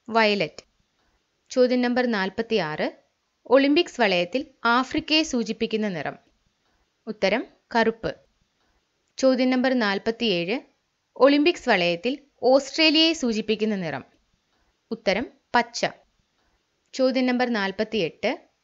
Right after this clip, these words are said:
ഒളിമ്പിക്സ് വളയത്തിൽ അമേരിക്കയെ സൂചിപ്പിക്കുന്ന നിറം.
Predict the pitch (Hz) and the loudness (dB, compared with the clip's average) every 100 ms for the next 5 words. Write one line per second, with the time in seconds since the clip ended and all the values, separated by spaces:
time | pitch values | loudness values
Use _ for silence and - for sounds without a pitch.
0 | _ 247 269 294 349 - 233 185 185 185 | _ 2 4 4 0 -2 0 2 0 -2
1 | 277 - _ 233 240 269 269 277 302 285 | -6 -8 _ -2 0 0 0 -2 -4 -2
2 | 240 214 226 214 220 214 180 147 | -2 -2 -4 -2 -2 -2 -6 -8